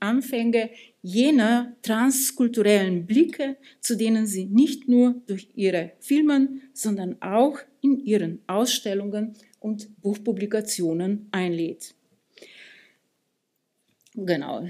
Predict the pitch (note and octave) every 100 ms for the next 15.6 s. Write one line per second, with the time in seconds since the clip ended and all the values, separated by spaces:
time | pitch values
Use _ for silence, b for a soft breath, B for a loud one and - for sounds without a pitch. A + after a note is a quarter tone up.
0 | F#3 F#3+ F#3 F3+ - - - C#4 C4+ C#4
1 | - F3+ D#3+ D#3 _ F#3 D#3 F3 E3 A3+
2 | - F#3 F#3 B B B - F3 G3+ G#3
3 | E3+ F3 F3+ F#3 G3 E3 - E3+ E3 F3
4 | - - - F#3+ F3+ F3+ F#3 _ _ B
5 | B B B B B B _ - B3+ C4
6 | - - - - A3 C4 A#3 A#3 A#3 F#3
7 | F#3 G#3 G#3+ A#3 A#3+ G#3+ G3+ G#3 G3+ G3
8 | G3 _ G3+ G3+ G3 - G#3 G3 G3 G3+
9 | G#3 A3 - - A3+ A3+ A#3 - - -
10 | F#3+ G3+ A#3 - - A#3+ A3 G#3+ G#3+ G3
11 | F#3+ F#3 F#3+ - F#3 F3 F#3 F#3 - -
12 | G3 G#3+ G#3 F3 F3 G3 G3 - F#3+ G3+
13 | G#3 G3+ G3+ A3+ G#3 G#3 G#3 G#3 A3+ F#3+
14 | G3 A#3 G3+ G3 F#3 G3+ F#3 G#3 - G3+
15 | G3 G3 - F3 F3 F3